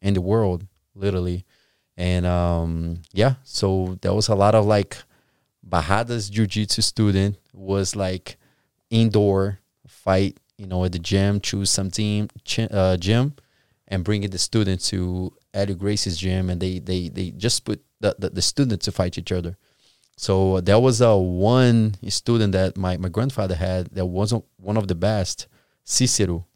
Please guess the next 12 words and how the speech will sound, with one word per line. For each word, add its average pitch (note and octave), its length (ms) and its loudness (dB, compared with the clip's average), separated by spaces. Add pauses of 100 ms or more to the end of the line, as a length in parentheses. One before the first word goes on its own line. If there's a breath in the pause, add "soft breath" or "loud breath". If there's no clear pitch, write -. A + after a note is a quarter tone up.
(120)
So - 200 -4
we F#2 120 -2
call G#2 220 2
him, G2 280 0
I, G2 180 -6
I G2 60 -2
call A#2 200 4
him G2+ 260 0
my, F#2 300 -2
my F#2 200 -2
uncle A#2+ 260 2
too. D#3 340 4